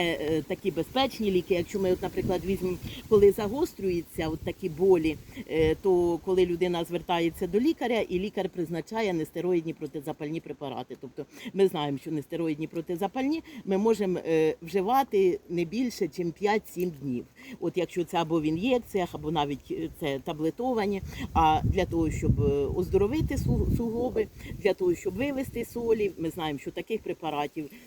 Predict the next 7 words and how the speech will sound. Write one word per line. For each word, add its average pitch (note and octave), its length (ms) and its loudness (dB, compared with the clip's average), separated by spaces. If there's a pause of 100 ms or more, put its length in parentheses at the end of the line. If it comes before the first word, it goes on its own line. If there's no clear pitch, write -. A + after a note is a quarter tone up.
(120)
е, D#3 200 0
фармацевтичних E3 920 -4
немає, G3+ 480 -2
це D#3 80 -6
тільки F#3 320 -6
препарати D#3 600 -4
рослинні, G3 580 0